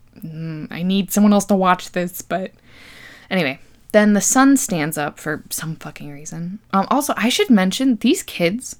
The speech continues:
are, like, full-grown adults. Like, my age.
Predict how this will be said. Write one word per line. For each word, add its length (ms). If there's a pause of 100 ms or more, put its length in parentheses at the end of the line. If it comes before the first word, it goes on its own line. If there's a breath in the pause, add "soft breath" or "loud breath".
(160)
are, 220
like, 220 (300)
full-grown 580
adults. 520 (180)
Like, 180 (160)
my 360
age. 440